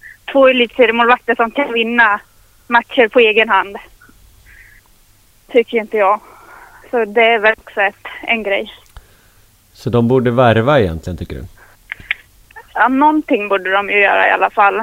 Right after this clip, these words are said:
Speaker 1: Det är, visst, de är jätteduktiga, men jag hade velat haft en mer erfaren målvakt. Och sen kanske Tim Sandberg som har ett läroår och hoppar in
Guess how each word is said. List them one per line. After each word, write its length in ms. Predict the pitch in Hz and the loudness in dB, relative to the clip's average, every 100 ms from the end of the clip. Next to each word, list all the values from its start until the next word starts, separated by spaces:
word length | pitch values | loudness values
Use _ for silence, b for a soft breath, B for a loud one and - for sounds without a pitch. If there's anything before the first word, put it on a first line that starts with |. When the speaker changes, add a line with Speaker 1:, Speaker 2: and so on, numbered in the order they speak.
| 226 | 0
Speaker 1:
Det 200 | 240 262 | 2 4
är, 40 | 247 | 2
visst, 280 | 269 269 | -2 -2
de 160 | 247 247 | -2 2
är 40 | |
jätteduktiga, 640 | 269 254 220 254 - 226 214 | 2 0 0 -2 0 0 0
men 280 | 220 214 208 - B _ - | 0 -2 -2 -10 B _ -10
jag 320 | 220 294 277 | 0 2 4
hade 160 | 247 | 2
velat 220 | 233 226 254 | 2 2 2
haft 220 | 226 - | 0 0
en 180 | 226 240 | -4 -2
mer 240 | 220 - | -2 0
erfaren 680 | 214 214 254 214 185 196 208 - | -2 -2 0 2 2 -2 -4 -12
målvakt. 580 | 220 220 214 196 - - - B B B B B B | -2 0 2 0 -2 -20 -20 B B B B B B
Och 160 | 240 - | 0 2
sen 320 | 254 226 233 | 0 0 -2
kanske 300 | 233 226 226 | 0 0 0
Tim 200 | 240 226 | -2 -2
Sandberg 580 | 240 220 220 240 208 247 | 0 0 0 0 2 0
som 300 | 254 226 226 - | 0 0 0 0
har 220 | 247 220 | 2 2
ett 120 | 214 | 0
läroår 760 | 233 220 226 285 233 208 240 254 - - _ _ _ _ b b b b b b _ _ | 2 2 2 -2 -2 -2 -2 -4 -12 -20 _ _ _ _ b b b b b b _ _
och 240 | - 233 | 0 0
hoppar 300 | 233 233 233 | 0 0 2
in 360 | 214 208 196 214 | 2 0 -2 -4